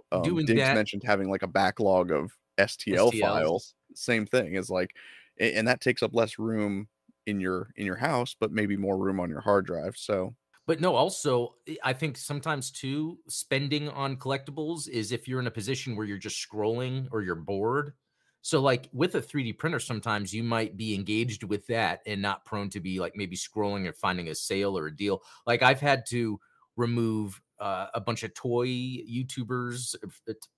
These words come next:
Speaker 2: toy photography YouTubers and, uh, you know, and on Instagram and Twitter. A-, and I actually don't go on those as much anyway, just to avoid that. But that would
Speaker 1: Yeah.
Speaker 2: sometimes get me to buy something. Like, you've heard of the Fwoosh, right?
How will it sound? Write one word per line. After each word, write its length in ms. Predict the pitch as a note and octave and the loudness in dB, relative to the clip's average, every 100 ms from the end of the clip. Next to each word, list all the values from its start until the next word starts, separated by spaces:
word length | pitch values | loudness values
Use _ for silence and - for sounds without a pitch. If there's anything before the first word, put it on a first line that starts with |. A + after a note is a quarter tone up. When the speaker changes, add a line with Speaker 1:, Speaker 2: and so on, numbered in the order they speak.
| _ | _
Speaker 2:
toy 160 | B2+ | -4
photography 520 | A#2 A2+ B2 A#2 - G#2+ A2+ | -4 2 4 4 -2 -6 -6
YouTubers 500 | - A#2 A#2+ A2+ G#2+ | -4 -6 -4 -4 -2
and, 200 | F#2 F#2+ _ _ - - | -2 -4 _ _ -14 -10
uh, 60 | - _ - | -10 _ -6
you 140 | A#2 | 0
know, 200 | A2 G2+ | 2 2
and 400 | G#2 A2 A2 G#2+ | 2 2 2 4
on 220 | G2 F#2+ | 4 2
Instagram 500 | A2+ G#2+ G#2 G#2+ G#2 | -2 -6 -6 -2 -2
and 80 | F2+ | -2
Twitter. 360 | - A2 G#2 G2 - - - - _ _ _ - | -2 -2 0 -4 -10 -20 -20 -20 _ _ _ -18
A-, 80 | - - - | -18 -18 0
and 220 | D#3 C3 A2 - | 2 2 -2 4
I 160 | G2 G#2 | 6 6
actually 280 | G2 - | 2 -2
don't 140 | G#2 G2+ | -2 0
go 220 | A#2+ A2 | 2 2
on 120 | F#2+ | 0
those 200 | F#2+ E2+ | -2 -4
as 100 | E2+ | -4
much 220 | F#2 E2+ | -4 -2
anyway, 260 | A2 G2+ F2 | -2 0 -2
just 260 | E2 - - | -4 -8 -6
to 200 | F2+ D#2+ | -6 -6
avoid 320 | F2+ D3 D3 | 2 4 6
that. 180 | G#2 - | 4 2
But 220 | A#2 - - | 0 0 0
that 220 | B2+ C#3 | 2 2
would 160 | B2 G#2 | 0 2
Speaker 1:
Yeah. 280 | B2 A#2+ | 0 0
Speaker 2:
sometimes 120 | A2+ - | -2 -2
get 160 | A2+ | 0
me 120 | B2+ | 2
to 60 | C#3+ | 2
buy 220 | G#2 D#2 | 2 0
something. 480 | D2 - B1+ - - - | 0 -6 -10 -18 -12 0
Like, 240 | A2+ G#2+ _ _ _ _ _ | 0 0 _ _ _ _ _
you've 140 | D#3+ G#3 | -2 4
heard 120 | G3+ | 4
of 80 | B2 | 4
the 60 | |
Fwoosh, 500 | - - F3 G2+ - | -2 0 0 0 -2
right? 240 | G#2 C3+ | -2 -2